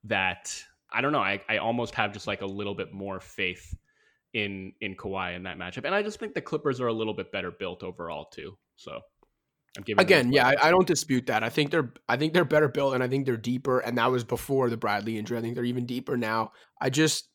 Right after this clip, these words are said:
Speaker 2: I have a lot of faith, obviously, as we just spoke about in LeBron in a winner-take-all situation. And I really do think that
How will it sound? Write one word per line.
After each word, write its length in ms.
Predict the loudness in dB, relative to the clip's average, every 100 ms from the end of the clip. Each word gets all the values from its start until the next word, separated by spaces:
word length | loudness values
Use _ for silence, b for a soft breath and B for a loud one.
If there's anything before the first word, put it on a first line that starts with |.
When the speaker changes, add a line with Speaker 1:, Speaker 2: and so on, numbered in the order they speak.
| 4
Speaker 2:
I 100 | 8
have 100 | 8
a 20 |
lot 200 | 8 6
of 80 | 4
faith, 260 | 2 2 4
obviously, 360 | 4 2 -2
as 140 | -4 -4
we 60 |
just 140 | -6 -4
spoke 180 | -4
about 160 | -2 -2
in 100 | -2
LeBron 380 | -2 0 0 0
in 80 | -2
a 40 |
winner-take-all 600 | -2 -4 -2 -4 -2 -2
situation. 520 | -2 -4 -2 0 -4 B B B
And 100 | 4
I 40 | 6
really 300 | 8 6 4
do 220 | 2 -2
think 400 | 0 0 0 0
that 320 | 0 -2 -6